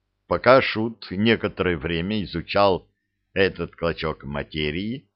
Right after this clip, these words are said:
в комнате стояла напряжённая тишина. Затем,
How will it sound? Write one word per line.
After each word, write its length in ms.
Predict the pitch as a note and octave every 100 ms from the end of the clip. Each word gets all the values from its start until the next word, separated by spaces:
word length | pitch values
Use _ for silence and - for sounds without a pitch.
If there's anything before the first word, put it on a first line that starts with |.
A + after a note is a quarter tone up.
| _ _ _ _ -
в 100 | -
комнате 540 | D3+ E3+ D#3+ C#3+ D3+
стояла 460 | - B2+ C3 C3+ B2
напряжённая 1080 | A2+ - E2 C#2+ C#2+ A2 A#2+ A#2 A2+ A2+
тишина. 800 | G#2+ G2+ G2 - F#2 D2+ A#1+ - _ _ _ _ _ _ _ -
Затем, 600 | - G#2 - G#2 A#2+